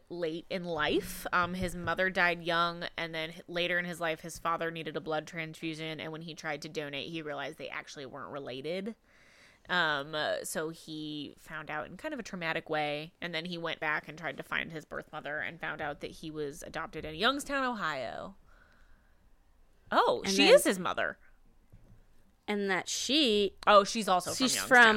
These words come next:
Speaker 2: from Youngstown. And the art he, she found, he found some article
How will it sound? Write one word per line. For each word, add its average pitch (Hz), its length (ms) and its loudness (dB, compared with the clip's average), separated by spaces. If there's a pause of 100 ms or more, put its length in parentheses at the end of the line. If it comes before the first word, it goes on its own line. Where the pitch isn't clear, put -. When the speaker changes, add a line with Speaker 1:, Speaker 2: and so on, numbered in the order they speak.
(100)
Speaker 2:
from 190 60 2
Youngstown. 160 680 0 (1400)
And 208 160 -2
the 202 100 2
art 214 340 8
he, 220 180 -2
she 233 260 0
found, 214 380 8
he 240 100 2
found 247 240 4
some 240 180 4
article 185 720 4